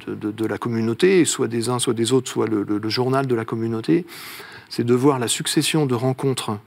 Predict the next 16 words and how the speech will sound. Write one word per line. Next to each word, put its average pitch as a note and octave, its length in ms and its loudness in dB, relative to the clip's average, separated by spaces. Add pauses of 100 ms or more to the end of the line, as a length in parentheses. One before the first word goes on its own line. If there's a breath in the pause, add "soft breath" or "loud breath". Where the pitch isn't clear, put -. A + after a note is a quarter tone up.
(400 loud breath)
qu'ils A2+ 200 0
ont G#2+ 60 -2
faites - 460 -2 (160)
dans A2+ 120 -2
les G#2+ 120 0
jours B2 240 0
qui C3 100 -2
ont A2+ 80 0
suivi A#2+ 320 0
cette - 180 -2
première A2 300 -4
visite G#2+ 300 -6
du A2+ 120 -4
G G#2+ 180 0
I G#2+ 140 2
A, E3 140 -2